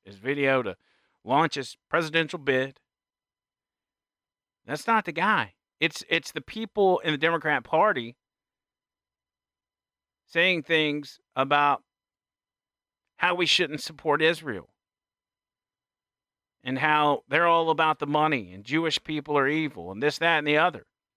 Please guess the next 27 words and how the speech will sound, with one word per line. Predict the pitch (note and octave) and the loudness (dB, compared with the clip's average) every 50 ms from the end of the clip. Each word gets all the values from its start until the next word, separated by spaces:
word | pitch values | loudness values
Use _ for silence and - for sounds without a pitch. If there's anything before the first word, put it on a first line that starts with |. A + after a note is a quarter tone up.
| _ _ _ _ _ _ _ _ _ - | _ _ _ _ _ _ _ _ _ -2
Even | - F3+ G#3 G#3 G3+ G3+ G3+ | 0 2 2 2 0 0 0
the | F#3+ F3+ | -2 -4
Jewish | D#3 C#3+ D#3 F#3+ G#3 B3 C#4+ C#4+ G#3 F3+ | -4 -2 0 0 2 2 2 0 0 0
Democrats | E3+ F#3 F#3 F3 E3 C#3+ - - - C#3+ C3 A#2+ G#2+ - - | 0 0 0 0 0 -4 -4 0 0 2 2 0 -2 -4 -8
say | - - C#3+ B2 G#2 | -4 -2 -2 -2 -2
that | F2+ E2 E2 E2 D2 - _ _ _ _ _ _ _ _ _ _ _ _ _ _ _ _ _ _ _ _ _ _ _ _ _ _ _ _ _ _ _ _ _ _ _ - | -6 -10 -12 -18 -18 -20 _ _ _ _ _ _ _ _ _ _ _ _ _ _ _ _ _ _ _ _ _ _ _ _ _ _ _ _ _ _ _ _ _ _ _ -10
because | C#3+ - C#3 C3+ B2+ | -6 -4 -4 -4 -4
it's | - - | -2 0
all | D3+ D#3+ D#3 | 2 2 4
about | D3 D#3 D3 B2+ | 4 2 0 0
politics. | - - E3+ F#3 F3 D3+ - B2+ A2+ - - - | 0 2 4 4 4 2 0 -6 -16 -14 -16 -10
It's | - - | -4 0
all | C3 B2+ | 2 2
about | C3+ C#3 D#3+ F#3+ - | 2 2 2 -2 -2
party. | - - D#3+ D#3 D#3+ E3 A#2+ E2+ _ _ _ _ _ _ _ _ _ _ _ _ _ _ _ _ _ _ _ _ _ _ _ _ _ _ _ _ _ _ - | -4 0 0 2 2 0 -2 -6 _ _ _ _ _ _ _ _ _ _ _ _ _ _ _ _ _ _ _ _ _ _ _ _ _ _ _ _ _ _ -14
And | G#2 A2 | -6 -2
they | C3 C#3 | 2 2
are | C#3 C3+ | 2 2
beholden | B2 B2+ A#2+ A#2 A2 - D#3+ E3+ G3 A3 G#3 E3+ D3+ C3+ B2+ | 0 -4 -10 -10 -8 -2 0 0 0 0 0 -2 -2 -4 -4
to | - B2+ | -6 -8
something | A#2 - - D3 C#3+ - C#3+ C#3 | -6 -2 -2 -2 -2 -2 -2 -2
more | C#3+ C#3+ C#3+ F#3 G#3 | 0 2 2 2 2
sinister | - - - G#3 G3+ F#3+ - - - F#3+ F3 E3 | 0 -2 -2 -2 -2 -2 -4 -6 -4 -2 -2 -2
and | D3+ C#3+ B2+ | -2 -4 -4
something | - D#3 D3 C#3 - D3 C3+ C3 | -2 -2 -2 -2 -6 -8 -6 -4
more | C3+ C#3+ D#3+ G3 - - - | -2 0 0 0 0 -2 -6
evil | E3 F#3+ A3+ B3 A3+ D#3 G#2 F#2+ F2+ F2+ | -6 -2 -2 -2 -2 -2 -2 -4 -4 -4